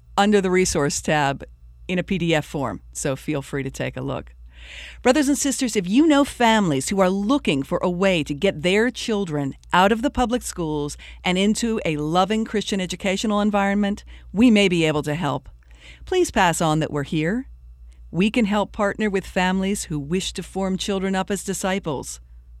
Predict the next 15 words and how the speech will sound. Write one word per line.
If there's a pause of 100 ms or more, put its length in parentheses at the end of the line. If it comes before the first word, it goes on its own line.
(100)
and
not
consumers. (800)
We
can
help
train
children
in
virtue (360)
for
truth, (400)
goodness, (280)
and
beauty